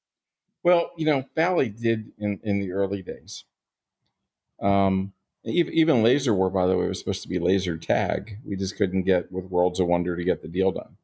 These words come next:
So we just kinda did a derivative of what was really red hot at the moment. You know, it, Bally's heyday when Tom Neiman was there was stuff like Dolly Parton,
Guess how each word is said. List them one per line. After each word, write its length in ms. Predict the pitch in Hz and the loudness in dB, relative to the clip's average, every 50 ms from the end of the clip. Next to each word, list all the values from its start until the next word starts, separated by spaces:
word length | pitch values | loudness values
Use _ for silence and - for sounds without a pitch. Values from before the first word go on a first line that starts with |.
| _ _ _ _ _ _ _ _ _ _ _ _ _ | _ _ _ _ _ _ _ _ _ _ _ _ _
So 180 | _ - - 82 | _ -2 -2 -2
we 140 | 78 82 85 | 0 -2 -2
just 160 | 80 80 80 | -4 -4 -2
kinda 180 | - 82 82 82 | 0 0 0 0
did 160 | 82 85 82 | 0 -2 -2
a 100 | 80 87 | -2 -2
derivative 460 | 82 82 85 85 82 85 85 85 82 | 0 0 0 0 2 2 0 2 2
of 140 | 82 82 82 | 0 -2 0
what 180 | 85 85 78 78 | 2 0 0 2
was 260 | 80 82 85 - - _ _ _ _ _ _ _ | 0 -4 -4 -6 -12 _ _ _ _ _ _ _
really 240 | - 87 85 87 87 | -4 -2 0 0 0
red 240 | 80 80 76 73 82 | 2 0 0 0 0
hot 200 | 87 87 87 85 | 0 0 0 0
at 80 | 85 82 | -2 -4
the 80 | 82 | -4
moment. 440 | 80 85 87 90 90 87 85 82 - _ _ _ _ _ _ _ _ _ _ | -2 -2 0 0 0 0 -2 -4 -8 _ _ _ _ _ _ _ _ _ _
You 60 | 165 | 2
know, 240 | 160 151 147 139 135 | 2 2 2 0 -2
it, 320 | - - - 131 131 127 127 | -4 -4 -4 -4 -4 -2 0
Bally's 400 | 131 127 143 165 165 135 110 95 | 2 2 4 2 2 0 0 2
heyday 540 | 104 120 117 127 123 110 87 82 90 87 - | 2 2 2 4 2 0 -2 -2 -6 -10 -10
when 180 | - 90 90 92 | -8 -6 -6 -4
Tom 240 | - - 98 95 95 | -2 0 2 2 4
Neiman 320 | 98 95 101 101 92 85 | 4 4 2 2 0 0
was 140 | 80 82 85 | -2 -2 -2
there 220 | 85 80 78 82 | -2 -2 -2 -2
was 140 | 85 92 - | -6 -8 -4
stuff 240 | - 104 98 - - | -2 -4 -4 0 -2
like 160 | 85 82 - _ _ _ - | -2 -2 -2 _ _ _ -4
Dolly 300 | 67 76 80 80 85 - | -2 -2 0 -2 -4 -6
Parton, 540 | _ - 76 73 76 80 - 104 117 147 | _ -2 0 0 0 -2 -2 -2 -2 -2